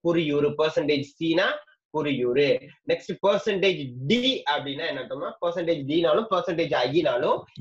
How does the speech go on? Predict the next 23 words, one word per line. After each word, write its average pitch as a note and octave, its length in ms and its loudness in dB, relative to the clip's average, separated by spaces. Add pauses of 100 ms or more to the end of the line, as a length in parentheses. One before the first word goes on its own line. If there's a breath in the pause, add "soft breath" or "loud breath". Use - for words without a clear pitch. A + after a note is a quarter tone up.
இன்டீஜர்ஸ், D3+ 800 0
குறிப்பிட்ட E3+ 500 2
முழு C#3+ 320 2
எண். C#3 200 2
ஓகேவா? F#3+ 300 -4 (260 loud breath)
Integers D#3+ 720 0 (120)
is C#3+ 140 -8
a A3 100 0
குறிப்பிட்ட F3 500 2 (360 loud breath)
முழு D#3 340 4
எண். C#3 280 2
பர்சன்டேஜ் G3 640 2
எஸ் G3+ 280 0
அப்படிங்கும் F3+ 440 -2
போது F3+ 160 0 (280)
உங்களுக்கு D#3+ 340 0
எல்லாருக்குமே E3 380 2
தெரியும், E3 340 0
பர்சன்டேஜ் E3+ 500 2
எஸ்ங்கிறது D#3 560 0 (340)
ஸ்ட்ரிங். F3+ 400 0
நேத்து D3+ 320 0
சொன்னேன், E3 340 2